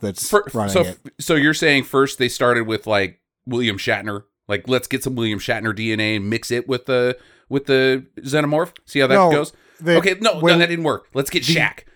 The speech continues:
Speaker 2: Shaq,
Speaker 1: the
Speaker 2: Shaq will do it." <laughs>
Speaker 1: when they first find whatever is left of her at the end of Alien Three,
Speaker 2: Mm-hmm.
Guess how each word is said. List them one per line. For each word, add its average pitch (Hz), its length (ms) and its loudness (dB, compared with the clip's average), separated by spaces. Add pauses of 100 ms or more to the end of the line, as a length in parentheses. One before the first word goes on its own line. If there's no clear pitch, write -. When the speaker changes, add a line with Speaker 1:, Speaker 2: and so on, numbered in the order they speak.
Speaker 2:
Shaq, 135 280 -4
Speaker 1:
the 180 200 2
Speaker 2:
Shaq 170 240 -2
will 143 80 -6
do 117 120 -4
it." - 120 -8
<laughs> - 1160 -6
Speaker 1:
when 208 280 4
they 196 120 4
first 208 340 2
find 175 320 4
whatever 151 440 4
is 139 640 0
left 147 300 2
of 135 120 0
her 131 160 4
at 120 100 0
the 127 180 2
end 131 340 4
of 117 540 2 (1000)
Alien 139 440 4
Three, 135 640 2
Speaker 2:
Mm-hmm. 123 180 -2